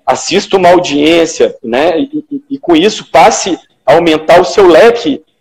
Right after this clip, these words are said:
de serviços que você quer oferecer, é, pra esses contratantes em potencial.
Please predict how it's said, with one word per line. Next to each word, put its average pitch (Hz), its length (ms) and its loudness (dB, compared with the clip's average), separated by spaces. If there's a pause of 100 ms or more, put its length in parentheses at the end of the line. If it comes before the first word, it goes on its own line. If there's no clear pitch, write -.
(120)
de 151 180 -6
serviços 160 720 -4
que - 120 -10
você 147 360 -2
quer - 500 0 (180)
oferecer, 147 840 0 (300)
é, 135 180 4
pra 147 280 2
esses 156 340 0
contratantes 160 1200 -2 (320)
em 165 140 -2
potencial. 170 680 0